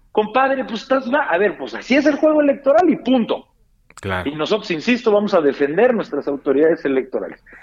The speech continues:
Speaker 1: Pero
Speaker 2: Muy
Speaker 1: ¿qué
Speaker 2: bien.
Speaker 1: sigue? Pues trabajar. Que
Speaker 2: Ujú.
Speaker 1: cada quien defienda y le sepa transmitir a la gente su propia posición.
Speaker 2: Muy bien. Pues muchas gracias, diputado, por esta entrevista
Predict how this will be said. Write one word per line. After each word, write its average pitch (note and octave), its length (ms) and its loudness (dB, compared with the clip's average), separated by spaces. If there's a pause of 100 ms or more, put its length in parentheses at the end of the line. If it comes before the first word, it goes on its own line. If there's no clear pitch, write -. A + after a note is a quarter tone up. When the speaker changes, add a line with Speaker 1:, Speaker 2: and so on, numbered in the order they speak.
(220)
Speaker 1:
Pero D3+ 160 4
Speaker 2:
Muy G#2 80 -2
Speaker 1:
¿qué A#2+ 60 4
Speaker 2:
bien. - 80 -4
Speaker 1:
sigue? G3 240 2
Pues C3+ 200 -6
trabajar. C#3 640 2 (380)
Que D3+ 80 -4
Speaker 2:
Ujú. G3+ 80 -2
Speaker 1:
cada A3+ 220 4
quien A3 260 0
defienda B3 600 2
y D#4 80 4
le C#3 140 4
sepa F#3+ 340 -2
transmitir D#3 520 -2
a E3 60 2
la C#3 160 -2
gente A#3 320 -6
su C3+ 160 -4
propia E3 360 0
posición. A#2+ 460 -10 (480)
Speaker 2:
Muy F3+ 140 2
bien. A2 180 -4 (500)
Pues E3+ 280 0
muchas A#3+ 220 0
gracias, G3 320 0
diputado, D3+ 400 0
por B2 340 2
esta C3 560 0
entrevista B2+ 500 0